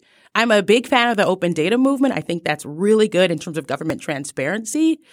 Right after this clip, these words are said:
but there's a lot of gaps in that data. You know, at the same time, there's such declining funding for research on gun violence, on cardiovascular health, on maternal and child health, so many issues,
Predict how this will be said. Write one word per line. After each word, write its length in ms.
but 120
there's 180
a 60
lot 140
of 80
gaps 280
in 120
that 200
data. 420
You 120
know, 100
at 120
the 80
same 280
time, 300
there's 240
such 300
declining 500
funding 420
for 140
research 340
on 120
gun 300
violence, 640
on 280
cardiovascular 960
health, 720
on 260
maternal 480
and 140
child 320
health, 480
so 280
many 200
issues, 460